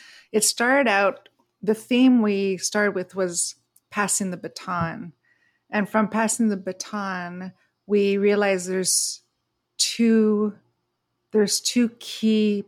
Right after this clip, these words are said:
points to that. So passing the baton, what we mean by passing the baton is what got you to where you are today and who were the people that got you there?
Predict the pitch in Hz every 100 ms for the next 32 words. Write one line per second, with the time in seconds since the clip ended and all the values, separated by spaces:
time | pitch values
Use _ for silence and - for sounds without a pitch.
0 | _ - 190 269 - 190 180 - - _
1 | - 226 214 - 247 294 - 311 220 208
2 | - 190 180 185 196 214 220 220 214 180
3 | - 175 - 185 170 - - 151 151 -
4 | _ - - _ _ _ 208 208 185 -
5 | - _ _ _ _ _ _ - 233 339
6 | 339 196 190 208 196 - 196 185 175 170
7 | 170 160 151 - - 208 190 - 254 262
8 | 247 208 - - 214 208 - - - -
9 | _ _ _ _ 190 185 170 151 - 190
10 | - - -